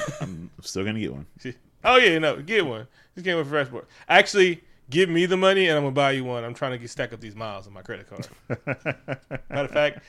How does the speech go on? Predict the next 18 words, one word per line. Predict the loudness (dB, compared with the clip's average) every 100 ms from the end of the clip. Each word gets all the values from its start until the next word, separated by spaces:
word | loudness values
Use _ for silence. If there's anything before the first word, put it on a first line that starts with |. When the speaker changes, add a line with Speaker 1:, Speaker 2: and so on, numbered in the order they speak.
| -20 -20 -14
Speaker 1:
you | -8 -4
can | -4
give | -4
me | -4
ten | -4 -2
dollars | -2 -4 -8
less. | -12 -12 -14 -20 -20 -20 -20 -18 -4
I'll | -2 0
pay | -4
for | -6
the | -12
taxes | -12 -14 -14
on | -14
it. | -14 -18 -18 -18 -18
Speaker 2:
<laughs> | -16 -18 _ _ -20 -20 _
Wow, | -10 -8
the | -8
savings. | -8 -10 -12 -20